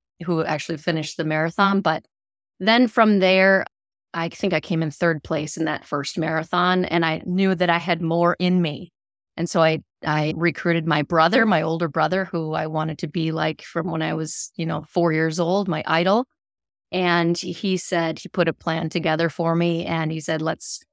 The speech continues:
let's try to break three hours in the marathon." And so I said, "Yeah, let's do it." And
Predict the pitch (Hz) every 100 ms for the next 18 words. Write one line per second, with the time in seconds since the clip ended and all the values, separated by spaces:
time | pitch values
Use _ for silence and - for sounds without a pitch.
0 | _ _ - 185 185 - 190 165 170 165
1 | - 180 165 151 156 156 151 165 156 160
2 | 165 165 - 196 175 - 170 156 - 165
3 | 156 156 _ _ _ _ _ _ _ -
4 | - 175 175 175 185 180 175 - 226 226
5 | 170 185 - 175 170 160